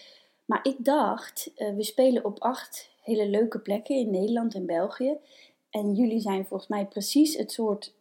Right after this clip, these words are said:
leuk, hoogopgeleid publiek waar zij op zou kunnen vallen. Dus, eh, ik waag bij deze alvast een poging. Ik heb natuurlijk toestemming aan mijn moeder gevraagd of ik deze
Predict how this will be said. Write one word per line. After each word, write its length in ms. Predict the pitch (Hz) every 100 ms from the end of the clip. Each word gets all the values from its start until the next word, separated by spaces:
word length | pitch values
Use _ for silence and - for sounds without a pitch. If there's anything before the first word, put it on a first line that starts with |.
| _
leuk, 520 | 214 214 220 - - -
hoogopgeleid 1200 | - 196 202 233 - - 220 - 220 214 202 208
publiek 440 | 202 185 214 220
waar 200 | - 202
zij 280 | 190 196 208
op 180 | 214 208
zou 200 | 196 185
kunnen 300 | - 214 202
vallen. 400 | 180 190 277 294 - - _ _
Dus, 460 | 277 330 330 - _ _ _ -
eh, 240 | 294 -
ik 240 | 285 240 - -
waag 380 | 190 208 -
bij 160 | - 190
deze 360 | 185 190 196 196
alvast 500 | 180 - 170 - -
een 80 |
poging. 420 | 202 202 170 170 180 _ _ _ _ _ _ _ _ _
Ik 280 | _ _ -
heb 100 | 240
natuurlijk 340 | 254 302 277
toestemming 500 | - 294 - 311 311
aan 60 | 285
mijn 120 | 254
moeder 200 | 254 269
gevraagd 480 | 247 - 240 311 -
of 100 | 226
ik 80 | 196
deze 360 | 214 208 202